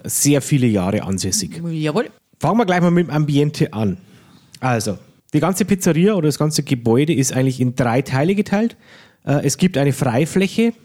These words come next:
Speaker 1: eine Art Terrasse, relativ groß, schön, äh, angeordnet mit Schirmen im Sommer. Ähm,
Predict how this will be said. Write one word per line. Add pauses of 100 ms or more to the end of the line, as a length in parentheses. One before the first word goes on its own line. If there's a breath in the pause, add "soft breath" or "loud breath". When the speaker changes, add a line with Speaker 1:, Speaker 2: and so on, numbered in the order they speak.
(180)
Speaker 1:
eine
Art
Terrasse, (220)
relativ
groß, (380 loud breath)
schön, (640)
äh,
angeordnet
mit
Schirmen
im
Sommer. (520 loud breath)
Ähm,